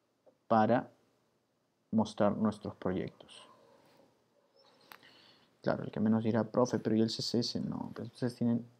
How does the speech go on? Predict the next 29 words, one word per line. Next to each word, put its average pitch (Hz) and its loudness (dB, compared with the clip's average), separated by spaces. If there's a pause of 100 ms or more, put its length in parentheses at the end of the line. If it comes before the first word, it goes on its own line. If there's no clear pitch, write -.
el 104 -2
C 104 -4
S 123 -2
S - -4
ya 101 0
lo 95 -2
tienen 92 -4
ustedes. - -6 (880)
El 120 -2
H - -6
T - -2
M 202 2
L 233 0
también - -8
lo - -20
tienen - -14
ustedes. - 0
Yo 98 -4
les 90 -12
estoy - -4
aquí 104 -6
explicando 101 -6
un 113 -2
poco 110 -4
el 107 -4
tema 101 0
de 101 -4
la - -8
lógica, - -10